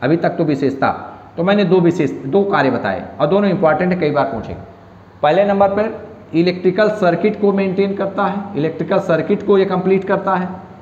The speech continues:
आज देखिए complete कर दिया, जोड़ दिया ना, electrical circuit को complete कर दिया। और दूसरी विशेषता है कि neutrality को maintain करता है। किसको? electrical neutrality को, दोनों याद रखिएगा।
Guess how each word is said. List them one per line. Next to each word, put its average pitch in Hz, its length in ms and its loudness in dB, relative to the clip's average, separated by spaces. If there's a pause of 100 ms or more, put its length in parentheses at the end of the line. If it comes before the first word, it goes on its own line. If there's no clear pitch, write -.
(200)
आज 147 100 0
देखिए 156 220 2
complete 175 380 -2
कर 202 80 2
दिया, 233 280 -4 (320)
जोड़ 160 200 4
दिया 202 200 4
ना, - 320 -4
electrical 147 340 0
circuit 180 340 -2
को 208 80 2
complete 196 420 -2
कर 240 100 4
दिया। 247 260 -2 (540)
और 139 100 0
दूसरी 170 280 0
विशेषता 185 480 0
है 170 180 2 (420)
कि 175 80 0
neutrality 202 640 4
को 247 140 2
maintain 170 360 0
करता 101 320 -6
है। 85 80 -10 (160)
किसको? 156 280 0 (1600)
electrical 180 520 0
neutrality 180 600 2
को, 117 140 -4
दोनों 143 220 -2
याद 151 200 4
रखिएगा। 139 400 -6